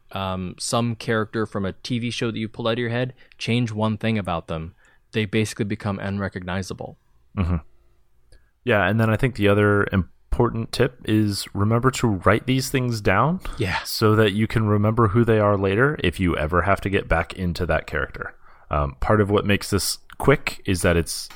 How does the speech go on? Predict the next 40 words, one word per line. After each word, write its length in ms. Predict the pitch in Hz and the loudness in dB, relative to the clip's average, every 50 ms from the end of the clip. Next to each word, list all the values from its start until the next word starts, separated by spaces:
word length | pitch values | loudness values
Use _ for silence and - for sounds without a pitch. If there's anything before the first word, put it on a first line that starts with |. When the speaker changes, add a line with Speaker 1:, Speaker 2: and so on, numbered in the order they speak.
| - - | -10 -4
Speaker 2:
like, 160 | - 85 73 - | -4 -4 -4 -4
you 120 | - 90 87 | -6 -6 0
don't 220 | 78 95 104 95 | 0 0 2 2
need 140 | 104 104 98 | 0 0 2
a 60 | 110 | 2
bunch 200 | 92 104 101 - | 2 2 2 2
of 100 | 107 90 | 0 2
notes 240 | 98 101 104 - - | 2 2 2 2 0
about 220 | 107 98 101 101 | 2 4 4 4
it. 120 | 101 98 - | 4 2 0
You 80 | 90 82 | -2 -2
don't 240 | 80 87 85 85 76 | 0 0 0 0 0
need 140 | 85 82 | -2 0
a 40 | 85 | 0
lot 160 | 82 78 76 | 2 2 2
of 80 | 78 76 | 2 2
background, 540 | - 117 - - - 73 71 73 76 76 - - - - - - - | 2 0 0 0 -2 -2 0 0 -2 -2 -6 -10 -18 -18 -20 -10 -4
uh, 120 | - 78 76 | -2 0 0
which 200 | 71 80 - - | 0 0 0 0
means 140 | 92 80 73 | -2 -2 -2
it's 120 | 73 - | 0 2
also 240 | 104 95 - - 78 | 2 2 2 0 0
easy 280 | 69 87 87 80 85 87 | 0 0 0 0 0 -2
to 140 | 76 - 78 | -2 -4 -2
just 240 | - 82 76 71 - | 0 0 -2 -2 -2
jot 260 | - 76 76 71 - | 0 0 0 0 0
down 240 | 82 80 78 76 76 | 0 0 0 0 0
those 160 | 73 73 - | 0 -2 -2
couple 280 | - - - - - - | -4 -6 -4 -4 -6 -8
prompts 720 | - - - 107 92 76 73 71 - - - - - - - | -6 -2 0 2 2 2 2 -2 -4 -8 -10 -10 -12 -14 -12
so 160 | - - 117 113 | -6 0 2 2
that 100 | 117 104 | 2 2
you 120 | 113 113 | 2 2
remember 360 | 113 113 113 113 117 117 117 | 2 2 2 2 2 2 0
how 140 | 104 113 117 | 2 2 2
to 100 | 117 117 | 2 2
do 160 | 110 117 120 | 2 2 0
Ashanalin's 920 | - 117 113 - - 117 117 117 123 117 117 117 117 117 - - - - | 0 0 -2 0 2 4 4 4 2 2 0 0 0 -2 -4 -6 -8 -6
singing 380 | - - 123 120 123 123 117 113 | -2 0 2 2 2 2 2 2
voice 500 | 120 143 139 104 104 107 - - - | 2 4 4 4 4 2 0 -4 -6